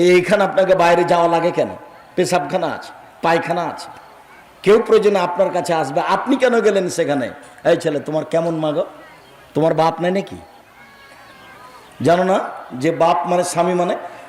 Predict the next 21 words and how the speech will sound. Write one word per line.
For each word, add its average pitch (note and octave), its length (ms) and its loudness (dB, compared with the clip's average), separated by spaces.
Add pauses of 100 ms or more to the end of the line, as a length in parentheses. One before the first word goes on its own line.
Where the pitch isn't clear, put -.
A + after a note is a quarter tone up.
(140)
চোখ D3 200 2
যেভাবে D3 400 2
ঘুরে, D3 420 0 (120)
বউ C#3 140 -2
সেভাবে C#3 460 -2
চলে, C#3 320 -2
তার C3+ 180 -2
নাম C3+ 260 0
ক্ষমতা। B2+ 500 -4 (680)
সম্মানিত A#3 420 4
দিনী A#3+ 240 4
ভাই A#3+ 220 6
বোন, B3+ 220 4 (800)
তার, A3 200 4 (100)
তার, G#3+ 120 4 (200)
তারপরে A#3 380 4
হলো A3 160 6
সলাতুল G#3 440 2
ইস্তেখারা, G3 500 0
সিদ্ধান্তের F3 580 0
সলাত। A#2 280 -4